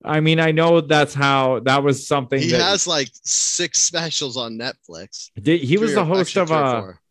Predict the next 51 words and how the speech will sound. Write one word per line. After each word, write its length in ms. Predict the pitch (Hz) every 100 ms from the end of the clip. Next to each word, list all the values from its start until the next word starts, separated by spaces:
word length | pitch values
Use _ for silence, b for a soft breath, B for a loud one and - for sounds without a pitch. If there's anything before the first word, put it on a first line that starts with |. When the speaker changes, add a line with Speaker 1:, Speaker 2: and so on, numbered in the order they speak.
| -
Speaker 1:
was 140 | 156
he 60 | 208
the 100 | 190
host 220 | 165 147
of 60 | 139
Last 300 | 127 131 -
Comic 280 | 139 127 120
Standing 400 | 110 110 147 147
for 140 | 156
a 60 | 143
while 200 | 147 151
too? 220 | 147 170 _ _ _ _ _ _ _
Speaker 2:
Was 200 | 110 170
he? 240 | 294 339 339 _
Speaker 1:
I 80 | 95
thought 220 | 92 92
he 60 | 80
was. 160 | - 131
Speaker 2:
I 40 |
don't 180 | 143 139
Speaker 1:
Maybe 220 | 101 95
I 80 | 85
was 100 | 82
Speaker 2:
remember. 200 | - -
Speaker 1:
wrong. 80 | 95
Speaker 2:
I 40 |
don't 180 | 135 147
remember. 300 | 127 123 120 120
He 80 |
doesn't, 400 | 135 139 120 117 _ -
he 80 |
hasn't 280 | 113 95 -
said 240 | - 104 107
he 60 |
was 200 | 90 78
on 120 | 82
his 120 | 71 -
podcast. 160 | 104
Speaker 1:
Anyway, 300 | 143 110 80 80
Speaker 2:
I 40 |
don't 180 | 76 -
Speaker 1:
Joe 120 | 240 285
Speaker 2:
think 80 |
so. 60 | 180
Speaker 1:
Rogan's 360 | 185 143 98 87
not 300 | 113 98 - _ _
funny. 920 | _ - - - 113 170 92 87 107 _ _ _ _ 165
Speaker 2:
Oh, 120 | 156
Joe 160 | 160
Rogan's 320 | 165 151 143 127
hilarious. 800 | 117 107 101 92 87 82 -